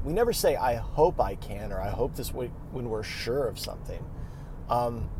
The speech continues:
we never say, "I'm gonna try."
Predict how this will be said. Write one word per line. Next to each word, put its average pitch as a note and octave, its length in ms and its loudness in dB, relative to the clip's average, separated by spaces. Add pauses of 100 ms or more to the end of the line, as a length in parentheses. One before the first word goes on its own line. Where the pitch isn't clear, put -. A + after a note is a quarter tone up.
(640)
we C3+ 160 0
never C#3+ 320 4
say, C#3+ 300 4
"I'm C3+ 220 0
gonna C#3 160 2
try." C3+ 680 2